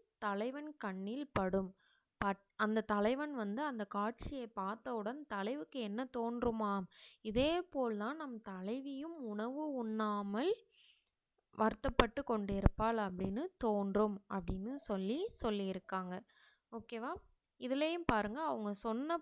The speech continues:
பொருள் வேற, ஆனா அதுக்குள்ள உள்ள கருத்து வேற. இதை தான் வந்து நாம இறைச்சி அப்படின்னு சொல்றோம். இங்க பாருங்க,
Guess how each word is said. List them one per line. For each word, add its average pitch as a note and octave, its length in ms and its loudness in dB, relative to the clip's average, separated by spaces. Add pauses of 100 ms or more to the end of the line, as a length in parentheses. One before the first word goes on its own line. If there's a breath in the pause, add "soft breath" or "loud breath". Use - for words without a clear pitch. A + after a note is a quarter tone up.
பொருள் A#3+ 400 4
வேற, A3 320 2
ஆனா C#4+ 340 2
அதுக்குள்ள B3 460 -2
உள்ள C#4+ 400 0
கருத்து A#3 800 -8
வேற. F#3 320 -4
இதை G3+ 220 -2
தான் B3 200 -6
வந்து G#3 280 -8
நாம C4+ 360 -4 (460 loud breath)
இறைச்சி A#3+ 840 2 (100)
அப்படின்னு G3 420 0 (160)
சொல்றோம். F#3 340 2 (100)
இங்க A3 260 -4
பாருங்க, G3 480 0